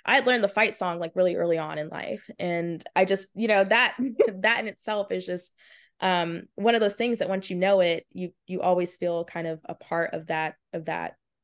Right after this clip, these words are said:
family or that group. Um, and so I chose between University of Michigan and Wellesley College. And Wellesley for me,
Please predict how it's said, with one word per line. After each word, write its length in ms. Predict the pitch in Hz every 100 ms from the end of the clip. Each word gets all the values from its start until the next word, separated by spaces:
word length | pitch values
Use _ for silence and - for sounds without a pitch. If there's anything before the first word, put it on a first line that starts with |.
| _ -
family 380 | 240 160 139 -
or 60 | 175
that 160 | 165
group. 280 | 214 196 - - - - -
Um, 220 | 214 208
and 100 | 208
so 120 | 220 208
I 120 | 208
chose 320 | - 269 269
between 440 | 277 - 240 220
University 380 | 208 214 202 202
of 60 | 185
Michigan 300 | 185 - 185
and 100 | 175
Wellesley 360 | 170 190 196
College. 640 | 185 202 208 - - - - _ _ _ _
And 400 | 196 202 202 202
Wellesley 400 | 190 196 226 240
for 180 | 226 196
me, 560 | 185 220 226 196 180